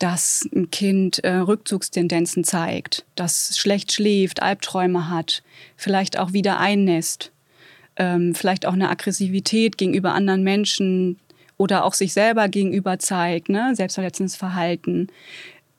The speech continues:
Im Kontext Schule wäre ein Anzeichen Konzentrationsschwierigkeiten bis hin zu einem starken Leistungsabfall,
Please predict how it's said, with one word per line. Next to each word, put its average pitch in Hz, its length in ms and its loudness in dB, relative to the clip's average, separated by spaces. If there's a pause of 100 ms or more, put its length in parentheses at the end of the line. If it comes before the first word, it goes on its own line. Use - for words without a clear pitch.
(220)
Im 190 360 2
Kontext 220 560 0
Schule 202 720 2 (220)
wäre 196 400 0
ein 190 200 0
Anzeichen 185 1160 0 (280)
Konzentrationsschwierigkeiten 202 1500 0
bis 190 180 -2
hin 196 240 0
zu 196 400 0 (540)
einem 180 360 2
starken 196 440 2
Leistungsabfall, 190 1300 -2